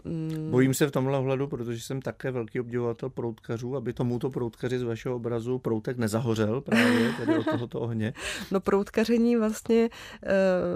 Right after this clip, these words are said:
Speaker 1: si vzpomínám z dětství, když jsem, eh, právě jezdívala, eh, na chalupu k Blaníku, tak můj táta,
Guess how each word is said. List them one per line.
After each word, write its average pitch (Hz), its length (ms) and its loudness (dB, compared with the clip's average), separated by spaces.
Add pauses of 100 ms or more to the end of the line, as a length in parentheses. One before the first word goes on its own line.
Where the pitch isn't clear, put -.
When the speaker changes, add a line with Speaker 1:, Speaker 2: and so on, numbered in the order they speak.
(240)
Speaker 1:
si 208 240 -2
vzpomínám 196 520 2
z 202 100 -2
dětství, 196 500 0
když 190 200 0
jsem, 185 340 0
eh, - 80 -2 (1040)
právě 175 340 -2
jezdívala, 185 720 0 (100)
eh, 175 240 -2
na 170 120 -2
chalupu 180 680 -2
k - 140 -6
Blaníku, 165 640 0 (380)
tak - 200 -6
můj 202 180 0
táta, 185 680 0